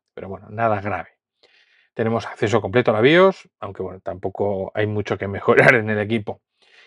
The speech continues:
Y en cuanto a la duración de batería, sus treinta y tres vatios hora me han dado en los test habituales, streaming Full H D con brillo al setenta y cinco por ciento, cuatro horas y media, un poco poco. Eh, por su parte, la carga tarda unas dos horas y media en pasar de cero a cien.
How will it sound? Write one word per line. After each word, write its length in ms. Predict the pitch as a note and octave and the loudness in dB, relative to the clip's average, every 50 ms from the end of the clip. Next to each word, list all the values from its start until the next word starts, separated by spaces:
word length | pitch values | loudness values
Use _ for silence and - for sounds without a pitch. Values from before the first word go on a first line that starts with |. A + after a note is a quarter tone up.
| _ _ _ | _ _ _
Y 60 | - | -4
en 80 | D#3 D#3+ | 0 4
cuanto 240 | F3+ F#3 F3 - | 4 6 6 6
a 40 | F#3+ | 6
la 80 | F#3 F#3 | 6 6
duración 340 | F3+ F3+ F3+ D#3+ F3 F3+ E3+ | 6 4 4 2 2 0 0
de 60 | F3 | 0
batería, 520 | F3 F3+ D#3+ F3+ E3+ F3 F3+ F#3+ G3+ G3+ | 0 2 2 2 4 4 6 4 4 2
sus 220 | - - C3+ A#2 - | -2 -6 -8 -8 -8
treinta 260 | - - A#2 G#2 A#2+ | -10 -10 -8 -6 -6
y 60 | G#2 | -4
tres 200 | G2+ C#3 D#3+ E3 | -4 -4 -4 -2
vatios 320 | F3 F#3 F3+ F3 F#3 F3+ | -2 -2 0 0 0 0
hora 160 | - F#3+ G#3 G#3 | 2 2 2 2
me 120 | G3 F3 | 2 0
han 60 | F3 | 2
dado 260 | E3+ E3+ F3+ F#3 F#3+ | 2 4 4 4 4
en 80 | F3 C3 | 2 0
los 120 | A#2 A2 | -4 -6
test 220 | _ - A#2 - - | _ -8 -6 -6 -6
habituales, 540 | G#2 G#2 F#2+ - D3 D#3 F3 G3+ G3 - - | -6 -6 -4 0 0 0 0 0 -2 -4 -8
streaming 420 | G2+ _ - - A2 G#2+ G#2 G#2 | -16 _ -12 -10 -8 -6 -8 -8
Full 220 | - - B2 A2 | -6 -6 -4 -4
H 240 | G#2+ G#2 - - G#2+ | -4 -4 -4 -4 -4
D 120 | G#2+ A2 A2 | -4 -4 -4
con 200 | - A2 G#2+ G#2+ | -6 -4 -2 0
brillo 240 | A#2+ A2+ A#2 A#2 | 0 2 2 0
al 80 | A2+ A2 | 0 -4
setenta 340 | - _ - G#2+ G2 - A2 | -8 _ -12 -12 -8 -8 -4
y 40 | G#2 | -4
cinco 220 | C3 B2+ C3+ C3 | -2 -2 0 0
por 140 | C3+ C3+ B2+ | 0 2 2
ciento, 400 | F3 E3+ E3+ D3 C3+ A2+ G2 - _ - - - - - _ _ | 2 0 2 0 0 0 0 -4 _ -20 -20 -20 -20 -20 _ _
cuatro 380 | _ - D#3 D3+ C3+ - C#3 A#2+ | _ 6 6 6 6 6 2 2
horas 260 | A#2+ A#2 A#2 A#2 - | 2 2 0 -2 -4
y 80 | G#2 F2+ | -10 -16
media, 300 | F#2+ F#2+ F#2 - - - - | -16 -16 -16 -18 -20 -20 -18
un 60 | G2+ | -16
poco 640 | - G#2 - A#2+ A#2 A2+ A#2 A2+ A2+ A2+ A2 G#2+ G#2 - | -16 -4 0 2 4 4 6 4 4 2 0 -2 -6 -6
poco. 340 | - A2+ - - - - _ _ _ _ _ _ _ _ _ _ | -6 -6 -6 -6 -10 -14 _ _ _ _ _ _ _ _ _ _
Eh, 120 | - A2+ | -16 -2
por 120 | - C#3 B2+ | -2 0 0
su 120 | D3+ D3+ | 2 2
parte, 200 | D#3+ E3+ D3+ F3 | 2 2 4 4
la 120 | D#3 D3+ C#3 | 4 4 4
carga 420 | - E3 D3+ C#3 B2+ F#2+ - _ _ | 4 4 6 6 4 2 2 _ _
tarda 240 | - A#2+ A#2 B2 B2+ | 0 2 4 4 2
unas 220 | B2+ A2+ G2+ G2 | 2 -2 -6 -6
dos 180 | G#2+ G#2 F#2+ B2 | -6 -8 0 2
horas 260 | B2 A#2+ C3+ C#3 - | 4 4 4 4 2
y 40 | A2 | -4
media 320 | G2+ A2+ C#3 E3+ F#3+ G3 - | -4 -2 0 0 0 -2 -4
en 80 | G#2+ | -8
pasar 260 | - G#2+ - D#3+ E3+ E3+ | -12 -6 -4 -4 -4 -2
de 160 | D3+ D3+ D3+ | -4 -6 -4
cero 340 | - - C#3+ C#3+ D3+ D#3 D3 | -2 -2 0 0 2 2 0
a 220 | D3 D3+ D#3 - _ | -2 -2 -4 -10 _
cien. 240 | _ A#2 F#2+ E2+ _ | _ -6 -6 -6 _